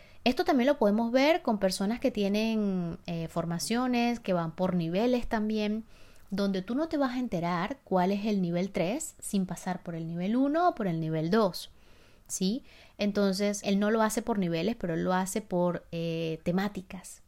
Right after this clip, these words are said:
profundidad de temáticas. Y la verdad es que es increíble cómo lo hace. Yo lo admiro un montón. Entonces, te voy a dar algunos como tal, eh, beneficios que te pueden ayudar también a, a, a verlo mejor.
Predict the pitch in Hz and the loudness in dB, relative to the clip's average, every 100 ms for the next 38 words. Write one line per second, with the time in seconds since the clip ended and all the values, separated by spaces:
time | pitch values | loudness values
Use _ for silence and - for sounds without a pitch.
0 | - 190 196 185 185 170 202 233 185 175 | -4 -2 0 0 2 0 -2 -2 -2 -4
1 | - - - - - - - - - - | -6 -16 -16 -16 -18 -20 -20 -20 -20 -14
2 | - 190 190 180 175 165 170 - 202 220 | -4 0 2 2 2 2 -2 -2 -2 -2
3 | - - - - - - - 180 202 185 | -8 -20 -20 -20 -20 -6 -2 2 4 4
4 | 147 180 143 - 143 147 101 - - 160 | 2 0 -2 -4 -6 -6 -6 -8 -6 -2
5 | 175 196 175 180 160 147 139 139 - - | 0 0 -2 -2 -2 -4 -6 -8 -10 -10
6 | - - - 226 240 202 156 147 - - | -18 -4 0 8 8 8 2 -6 -14 -20
7 | - - 247 262 294 311 294 285 294 294 | 0 6 8 10 8 6 4 4 4 4
8 | 285 254 - 220 208 208 190 190 202 226 | 2 0 0 0 2 2 4 4 4 2
9 | - 220 208 196 180 175 190 180 - 233 | 0 0 2 2 2 4 4 4 2 0
10 | - 233 233 208 180 180 170 185 196 180 | 2 0 0 -2 -2 -2 -2 0 0 0
11 | 165 165 175 175 175 175 175 165 147 - | 0 -2 -2 0 0 0 0 -2 -4 -6
12 | 156 151 139 143 - - 151 175 180 175 | -8 -8 -8 -12 -8 -2 2 2 2 0
13 | 170 196 214 202 | 0 0 2 2